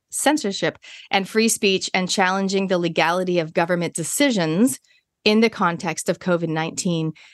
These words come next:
and the broader globalist movement underpinning it. Peter has a background in human rights-focused civil litigation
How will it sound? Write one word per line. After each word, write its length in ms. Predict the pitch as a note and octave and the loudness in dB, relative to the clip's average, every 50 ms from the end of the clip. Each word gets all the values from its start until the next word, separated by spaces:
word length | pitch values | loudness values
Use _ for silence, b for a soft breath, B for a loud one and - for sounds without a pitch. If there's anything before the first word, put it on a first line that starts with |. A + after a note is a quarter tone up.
| B | B
and 120 | - F#3+ F#3 | -2 0 0
the 60 | F3+ | 2
broader 380 | F3+ F#3+ F#3 F3 F3+ G3 G3+ G3 | 2 2 4 4 4 2 2 0
globalist 600 | G3 F#3+ F#3+ F#3+ F#3+ F#3+ F#3 F3+ F3 - - - | 2 4 4 4 4 2 0 0 -2 -2 -2 -2
movement 440 | F#3+ F#3+ G3 F#3 F3 D#3+ D#3 D#3 - | 2 2 2 2 2 0 -2 -2 -4
underpinning 540 | E3+ D#3 D#3 D#3 - - C4+ C4+ A#3+ F3 D3+ | -4 -4 -4 -6 -2 0 2 2 2 2 0
it. 240 | - - - - - _ _ _ _ _ _ _ _ _ _ - | -4 -8 -10 -16 -16 _ _ _ _ _ _ _ _ _ _ 0
Peter 240 | - A#3 G#3 G#3+ | 2 4 4 4
has 120 | G#3+ G#3 F#3 | 4 2 0
a 60 | F#3+ | 2
background 480 | F#3 G3 F#3 F#3 F3+ - F#3 F3 F3 F3 | 2 2 2 2 0 0 0 0 0 -2
in 80 | E3 | -4
human 320 | D#3 - G3 F#3 F3+ F3 F3 | -4 -4 -2 -2 0 0 2
rights-focused 920 | F3+ F3+ F3+ - - - - - F#3+ F3+ F3 - F#3 F3 - - - - | 2 2 0 0 -4 -8 -2 0 0 0 0 0 -2 -4 -4 -4 -4 -2
civil 400 | - F#3+ E3+ F3 E3+ E3+ E3+ F3 | 0 0 2 2 0 0 0 0
litigation 720 | F3+ F3 F3 E3 - D#3+ D#3 D#3+ - - G3+ B3 D#4+ D#4 | 0 0 0 0 0 -2 -2 0 0 2 2 2 2 2